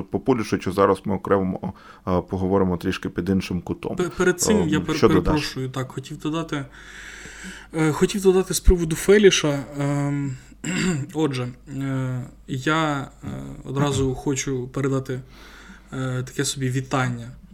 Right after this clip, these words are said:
Speaker 2: е, підписнику своєму прекрасному, е, завдяки якому, е, до мене доходить деяка цікава інформація, яку я в підсумку повідомляю.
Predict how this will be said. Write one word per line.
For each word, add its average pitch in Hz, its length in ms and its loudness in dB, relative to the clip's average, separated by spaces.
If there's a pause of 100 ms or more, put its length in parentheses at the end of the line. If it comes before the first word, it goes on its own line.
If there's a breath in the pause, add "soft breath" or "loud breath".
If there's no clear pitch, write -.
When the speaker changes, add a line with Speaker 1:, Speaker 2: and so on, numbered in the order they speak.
(100)
Speaker 2:
е, 127 420 -6
підписнику 160 680 0
своєму 143 340 0
прекрасному, 135 640 -4 (640 loud breath)
е, 135 200 0
завдяки 135 420 0
якому, 131 580 0 (480)
е, - 20 -12 (600)
до 143 80 -2
мене 143 180 0
доходить 135 480 0
деяка 135 320 0
цікава 135 360 -4
інформація, 147 640 -2
яку 139 260 -2
я 135 80 2
в - 20 0
підсумку 131 420 -4
повідомляю. 143 580 -2